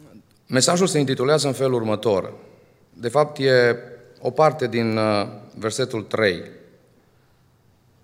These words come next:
„Ascuns cu Hristos în Dumnezeu.” Acesta e gândul pe care vreau să-l aduc înaintea dumneavoastră și cred că toți cei ce suntem prezenți aici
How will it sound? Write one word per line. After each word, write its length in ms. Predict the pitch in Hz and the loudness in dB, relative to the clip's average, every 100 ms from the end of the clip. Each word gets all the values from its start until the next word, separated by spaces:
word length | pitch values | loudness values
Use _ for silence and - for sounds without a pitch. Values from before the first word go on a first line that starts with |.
| _ _ _ - - _ _ _ _ _ _ _ _ _ _ _ _ _ _ _ _ _ | _ _ _ -20 -20 _ _ _ _ _ _ _ _ _ _ _ _ _ _ _ _ _
„Ascuns 480 | 120 113 - 165 - | -4 -2 0 -2 -2
cu 140 | 139 117 | -6 -4
Hristos 420 | 120 117 139 131 | -4 -2 -4 -4
în 120 | 117 | -6
Dumnezeu.” 480 | 107 104 101 95 85 - - _ _ _ _ _ _ - - - _ - | -4 -6 -4 -4 -6 -14 -20 _ _ _ _ _ _ -20 -20 -20 _ -6
Acesta 340 | 127 165 160 | -2 0 2
e 220 | 139 123 - - - - _ _ _ _ _ - _ _ _ | 4 2 -2 -16 -20 -20 _ _ _ _ _ -20 _ _ _
gândul 400 | 131 120 165 143 | -10 2 4 4
pe 120 | 120 | 2
care 200 | 120 120 | 2 2
vreau 160 | 117 131 | 2 0
să-l 180 | 131 117 | -2 -4
aduc 200 | 110 110 | -4 -6
înaintea 720 | 110 107 107 101 98 98 - - | -4 -4 -2 -2 -2 -8 -20 -10
dumneavoastră 680 | 104 101 98 101 - 95 101 | -6 -4 0 -2 -2 -10 -10
și 500 | - 110 107 104 98 - - - - - - - | -6 0 2 2 0 -8 -18 -20 -20 -20 -20 2
cred 200 | 165 165 | 2 4
că 120 | 151 | 0
toți 220 | 165 170 | 2 0
cei 100 | 160 | -2
ce 120 | 135 | -2
suntem 340 | 131 160 139 123 | -2 -2 -2 -2
prezenți 380 | 120 127 127 117 | -2 -4 -2 0
aici 360 | 120 117 - | -2 -4 -14